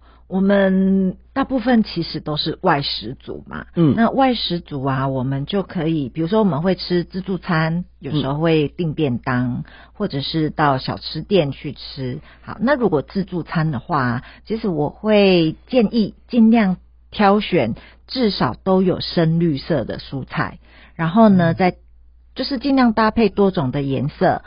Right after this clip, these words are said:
Speaker 1: 或者是加一点半荤素的料理。什么叫半荤素的料理？比如说番茄炒蛋。好，就是蛋，
Speaker 2: 嗯。
Speaker 1: 如果你把它想成荤的，番茄就是蔬菜嘛，番茄炒蛋，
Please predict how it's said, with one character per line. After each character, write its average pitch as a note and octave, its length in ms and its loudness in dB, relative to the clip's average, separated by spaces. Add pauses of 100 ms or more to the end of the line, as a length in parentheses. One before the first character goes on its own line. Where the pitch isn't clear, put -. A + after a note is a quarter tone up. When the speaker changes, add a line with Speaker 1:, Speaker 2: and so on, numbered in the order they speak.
(140)
Speaker 1:
或 D4 220 0
者 D#3+ 100 -4
是 E3+ 320 0
加 F3+ 320 0
一 G3 120 2
点 F3 340 -6
半 E3 240 -2
荤 E3+ 260 -4
素 F3+ 240 -2
的 B2+ 140 -8
料 C3+ 200 -2
理。 G2+ 120 -8
什 - 120 -8
么 C#3+ 120 -4
叫 F#3 160 4
半 E3 240 -2
荤 D#3 220 -4
素 D#3 200 0
的 B2 80 0
料 C3 240 0
理？ - 140 -8 (240)
比 D#3 80 -6
如 D#3 80 0
说 E3 160 0
番 E3 260 0
茄 - 160 -4
炒 - 300 -14
蛋。 - 180 -2 (500)
好， - 280 -10
就 D#3+ 100 -6
是 D3+ 420 0 (200)
蛋， F3 180 6
Speaker 2:
嗯。 D#3 40 -2
Speaker 1:
如 D#3 80 2
果 D3 100 2
你 C#3+ 80 -2
把 C#3 160 -2
它 D#3 60 0
想 C3 200 -6
成 C3+ 200 -8
荤 E3 260 0
的， D3+ 160 -2
番 D3+ 260 -4
茄 D3+ 160 -6
就 C#3+ 140 -6
是 D3 260 -4
蔬 E3+ 220 -4
菜 E3 240 0
嘛， A#2 160 -4 (260)
番 E3+ 220 -2
茄 D3+ 160 -6
炒 - 280 -10
蛋， D3 220 -2